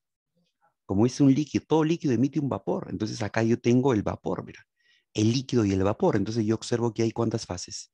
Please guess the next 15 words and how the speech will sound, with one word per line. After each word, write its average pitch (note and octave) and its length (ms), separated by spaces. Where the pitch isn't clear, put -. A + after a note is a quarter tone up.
Hay F#2 220
dos G#2 200
fases, F3+ 360
¿sí - 180
o - 60
no? - 120
¿Sí - 200
o C#3+ 60
no, B2+ 80
muchachos? - 560
Entonces G#2 560
esto A2 200
es G#2 60
verdadero, G#2 460
¿no? E3+ 160